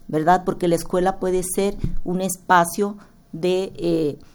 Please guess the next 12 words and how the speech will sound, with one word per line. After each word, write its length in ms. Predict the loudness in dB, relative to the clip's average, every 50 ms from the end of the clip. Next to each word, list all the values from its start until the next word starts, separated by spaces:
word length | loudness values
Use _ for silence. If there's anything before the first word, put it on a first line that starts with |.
| -20 -14 -10 -6
digamos, 400 | -4 -2 0 0 2 2 0 0
de 140 | -2 -4
contención 1000 | 0 2 2 2 2 2 2 2 2 2 2 0 0 2 2 2 2 2 -2 -4 -8 -18 -20 -20 -20 -20 -20 -20 -20 -20 -20 -10 -4
y 80 | 0
de 140 | 4 6 6
apoyo 480 | 6 4 4 2 2 2 2 0 0 0
para 180 | 0 0 0
que 100 | -2 -2
los 140 | -4 -4 -2
jóvenes 380 | 2 2 4 4 4 2 0 0
no 180 | 0 0 0
delinquen. 440 | 0 -2 -2 -2 -4 -2 -2 -4 -4